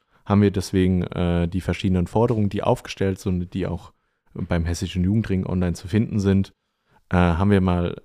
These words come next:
drei Themen ausgewählt, über die wir mit, äh, dir sprechen wollen, äh, Turgut.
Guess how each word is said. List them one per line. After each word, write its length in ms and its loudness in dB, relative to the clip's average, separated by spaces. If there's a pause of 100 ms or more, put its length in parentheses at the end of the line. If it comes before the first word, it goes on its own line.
(120)
drei 460 -2
Themen 320 2
ausgewählt, 580 -2
über 160 -4
die 180 -4
wir 400 -2
mit, 540 -8
äh, 100 -8
dir 220 -2
sprechen 420 -4
wollen, 380 0 (480)
äh, 320 0
Turgut. 420 -2